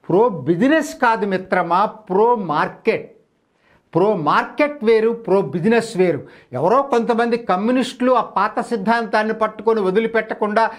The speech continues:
అదే సిద్ధాంతంతోటి ప్రభుత్వ రంగమే ఉండాలి, పోటీ వ్యవస్థ అవసరం లేదంటే ఇవాళ మనం చూస్తున్నాం. మన విద్యుత్ రంగం మొత్తం ప్రభుత్వ రంగంలో ఉంది. వాళ్ళు ఎంత, ప్రభుత్వాలు ఎంత రే-,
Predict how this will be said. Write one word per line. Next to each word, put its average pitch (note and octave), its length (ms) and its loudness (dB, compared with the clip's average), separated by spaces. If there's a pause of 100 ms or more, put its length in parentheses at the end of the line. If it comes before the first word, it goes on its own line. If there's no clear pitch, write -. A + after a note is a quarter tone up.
(260)
అదే A#3 300 2
సిద్ధాంతంతోటి A#3 1160 0 (200)
ప్రభుత్వ B3 400 0
రంగమే A#3+ 360 2
ఉండాలి, A3+ 460 0
పోటీ B3 420 0
వ్యవస్థ A3 360 -2
అవసరం G#3+ 460 0
లేదంటే F#3+ 440 0 (360)
ఇవాళ F#3 280 2
మనం G3 280 -2 (140)
చూస్తున్నాం. G#3 460 -2 (320)
మన F#3 180 2
విద్యుత్ F#3 460 0
రంగం A3 360 0
మొత్తం G3+ 320 -2
ప్రభుత్వ A3 420 0
రంగంలో A3 420 2
ఉంది. G3 420 -2 (220)
వాళ్ళు G#3 260 2
ఎంత, G3+ 200 0 (160)
ప్రభుత్వాలు A#3+ 520 0
ఎంత G#3+ 280 -2
రే-, A3+ 220 2